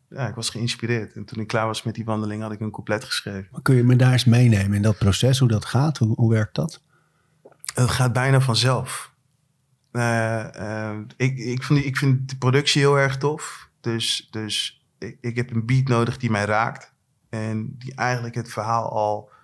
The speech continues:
Speaker 1: zelf vertelt.
Speaker 2: Maar wa-, maar waar komt dan het verhaal vandaan? Want je, je hebt
Speaker 1: Nou
Speaker 2: dus
Speaker 1: ja,
Speaker 2: alleen
Speaker 1: bij,
Speaker 2: een beat
Speaker 1: bij, nou,
Speaker 2: eerst.
Speaker 1: bij deze was het vrij makkelijk, omdat er zit een, eh, er zit een sample in. Ehm, ik weet niet wat het origineel is, maar het is dus, eh, de sample zegt, ehm,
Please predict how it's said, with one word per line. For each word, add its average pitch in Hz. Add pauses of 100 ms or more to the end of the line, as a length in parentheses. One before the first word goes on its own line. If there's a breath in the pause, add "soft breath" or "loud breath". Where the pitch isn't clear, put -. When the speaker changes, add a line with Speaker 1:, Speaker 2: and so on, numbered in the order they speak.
Speaker 1:
zelf 120
vertelt. 110 (220 loud breath)
Speaker 2:
Maar 110
wa-, 123
maar 104
waar 113
komt 117
dan 107
het 107
verhaal 117
vandaan? 92
Want 92
je, 104
je 101
hebt 98
Speaker 1:
Nou 104
Speaker 2:
dus 165
Speaker 1:
ja, 147
Speaker 2:
alleen 135
Speaker 1:
bij, 131
Speaker 2:
een 123
beat 104
Speaker 1:
bij, -
nou, 165
Speaker 2:
eerst. 147
Speaker 1:
bij 165
deze 180
was 151
het 135
vrij 135
makkelijk, 135
omdat 113
er 117
zit 123
een, 117
eh, 110
er 117
zit 123
een 117
sample 143
in. 180 (320)
Ehm, 110
ik 110
weet 123
niet 139
wat 135
het 131
origineel 127
is, 123
maar 113
het -
is 113
dus, 113
eh, 107 (120)
de -
sample 135
zegt, 120
ehm, 107